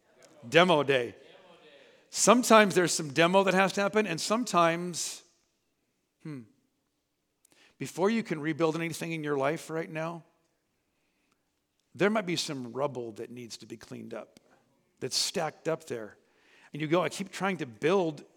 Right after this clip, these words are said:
and build stuff here, but all this rubble keeps," like, sometimes you gotta get rid of some stuff. Like, you might need some counseling. You might need to, to talk to somebody about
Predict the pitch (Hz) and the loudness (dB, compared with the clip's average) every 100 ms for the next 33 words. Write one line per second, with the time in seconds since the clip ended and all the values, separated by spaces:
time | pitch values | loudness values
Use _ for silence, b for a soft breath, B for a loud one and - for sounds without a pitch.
0 | _ _ 151 131 123 110 185 196 165 135 | _ _ -12 -12 -8 -2 0 0 -4 -2
1 | 139 143 139 156 170 151 131 160 175 156 | -2 -2 -2 -4 -4 -6 -4 -2 -2 -8
2 | - 139 - - 156 _ _ _ _ _ | -12 -14 -14 -14 -14 _ _ _ _ _
3 | _ _ - 220 226 151 160 151 127 139 | _ _ -14 -8 -8 -6 -4 -4 -6 -6
4 | 202 233 127 - 113 127 139 170 202 254 | -4 -4 -6 -10 -10 -10 -8 -4 -4 -4
5 | 160 131 147 214 - 110 120 147 175 180 | -10 -8 -6 -6 -8 -12 -8 -6 -4 -4
6 | 220 - B B B - 156 147 - 147 | -4 -6 B B B -2 0 -2 -8 -6
7 | - 190 196 156 180 160 156 147 147 147 | 2 2 2 -2 -2 0 0 2 6 6
8 | 151 | 6